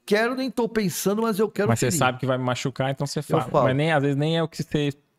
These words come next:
Speaker 2: nem é uma visão real do que você tem.
Speaker 1: Isso. E o que me machucou verdadeiramente, eu não falo, eu guardo pra mim.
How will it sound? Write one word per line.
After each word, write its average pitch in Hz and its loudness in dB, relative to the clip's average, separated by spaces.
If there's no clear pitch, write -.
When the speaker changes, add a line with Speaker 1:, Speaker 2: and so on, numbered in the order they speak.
Speaker 2:
nem 139 2
é 160 2
uma 165 2
visão 143 4
real 127 4
do 117 -2
que 165 0
você 170 4
tem. 117 2
Speaker 1:
Isso. 113 -2
E 208 4
o 254 2
que 294 0
me 285 0
machucou 196 0
verdadeiramente, 151 0
eu 226 2
não 262 -4
falo, 196 0
eu 156 -2
guardo 180 -2
pra 214 -10
mim. 180 -4